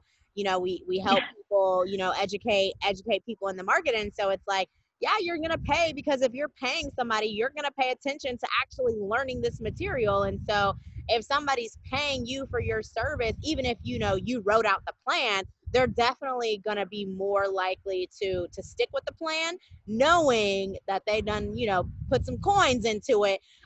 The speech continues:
Speaker 2: Mm-hmm.
Speaker 1: Um, so I, I really like that, um, that you,
Speaker 2: Yeah.
Speaker 1: you set people up with plans as well, because some people, you know, they just really need the accountability. So that is, I love that. That's awesome. Now,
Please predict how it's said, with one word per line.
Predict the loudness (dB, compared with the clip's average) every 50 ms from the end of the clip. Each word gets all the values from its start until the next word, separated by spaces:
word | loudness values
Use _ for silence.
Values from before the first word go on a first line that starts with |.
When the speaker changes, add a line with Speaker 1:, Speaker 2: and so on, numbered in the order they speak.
| _ 2 4
Speaker 2:
Mm-hmm. | 6 8 8 8 6 6
Speaker 1:
Um, | 4 0 -6
so | 0 2 2 4 6
I, | 4 4 4 4 0 0 0
I | 0 2
really | 2 2 0 0 0 0
like | 0 0 0 0 0 0
that, | 2 4 4 4 4 2 -2 -6 -8 -4 0
um, | 2 4 4 4 4 2 2 0 -2 0 2
that | 2 2 2 2
you, | -2 -2 0 0 -2
Speaker 2:
Yeah. | -2 -4 -6
Speaker 1:
you | -10 -14 -18 _ _ -20 -6 _
set | -2 -2 -2
people | -2 -8 -4 0 2 2
up | 2 2
with | 0 -4 -6 -12 _
plans | -6 -2 -2 -2 0 0 0 0
as | 0 -2 0 0
well, | 2 2 4 4 4 4 2
because | 0 -4 -4 -6 -4
some | -4 -6 -6 -6
people, | -8 -10 -4 0 2 2 2 2 0 _ _ _ _ _
you | 0 2
know, | 4 6 4 4 2 _ _ _ _ _ _
they | 4 4 4
just | 4 0 -2 -2 0 4
really | 4 4 6 4 0 0
need | -2 -2 -2 -4 -2
the | 2 2 2
accountability. | 2 2 0 0 0 0 0 0 0 2 2 2 2 -2 -4 -6
So | -6 0 2 2 2 2 0 0
that | 2 2 2 2 2 -2 0 2
is, | 4 6 6 6 6 4 2 0 -4 -8 -14 -14 -14 -12 -2 2
I | 4 4 4
love | 4 2 2 2
that. | -2 -6 -2 -2
That's | -2 -2 2 0 0
awesome. | 0 0 -8 -18 -20 _ _ _ _ _ _ _ _ _ _ _ _ _ _ _
Now, | -2 2 4 4 4 4 2 -2